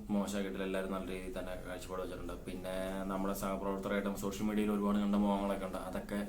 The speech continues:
സി-, നമുക്ക് സി-, കാണാൻ പറ്റും, സിനിമയിൽ നല്ല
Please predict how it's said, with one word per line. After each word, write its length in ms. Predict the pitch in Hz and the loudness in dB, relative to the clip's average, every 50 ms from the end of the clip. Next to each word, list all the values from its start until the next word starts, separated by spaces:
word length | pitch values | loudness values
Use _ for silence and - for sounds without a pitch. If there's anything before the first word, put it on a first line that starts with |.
| - | -4
സി-, 180 | - 107 104 104 98 | -2 0 0 2 2
നമുക്ക് 200 | 95 95 98 95 95 | 2 0 0 0 0
സി-, 160 | 98 95 95 95 | 0 0 2 2
കാണാൻ 180 | 95 95 98 95 | 2 2 2 0
പറ്റും, 220 | 92 - - 87 - - - - - - - - - - - - | 0 -2 -4 -6 -8 -8 -12 -14 -14 -16 -16 -16 -16 -14 -10 -4
സിനിമയിൽ 340 | - 98 95 95 95 92 95 98 98 - - - - - - 123 113 110 104 | -2 0 2 2 2 0 0 -2 -4 -6 -10 -12 -12 -12 -12 -10 -4 -2 0
നല്ല 160 | 101 98 | 0 2